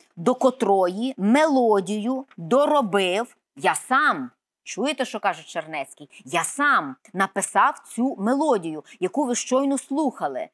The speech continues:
у виконанні хору «Кошиця». А Михайло Косак розложив її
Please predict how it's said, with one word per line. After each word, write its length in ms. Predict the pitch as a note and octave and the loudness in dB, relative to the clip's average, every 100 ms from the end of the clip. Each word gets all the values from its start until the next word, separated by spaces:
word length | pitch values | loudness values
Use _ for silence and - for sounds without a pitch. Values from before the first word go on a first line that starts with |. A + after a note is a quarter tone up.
| _ - | _ -4
у 100 | G3+ | -2
виконанні 640 | G#3 G#3+ G3+ B3 D4 B3 | 0 0 2 0 0 -4
хору 420 | - G3 G3 A3 | -2 -2 0 -2
«Кошиця». 760 | A#3+ B3 G3+ - D3 - C#3+ C#3 _ _ - | -2 0 0 0 -12 -14 -12 -12 _ _ 0
А 100 | G3+ | 2
Михайло 480 | A3 - D4 D4+ D#4+ | 2 2 0 2 -2
Косак 540 | - B4+ - E3 D#3+ - | 0 0 0 -4 -2 0
розложив 760 | A3+ A3+ G#3 B3 G3+ C#4+ A3 | 2 2 -2 -4 -2 -2 -4
її 540 | F3 F#3 D#3 E3 A3 | -8 -12 -10 -12 -12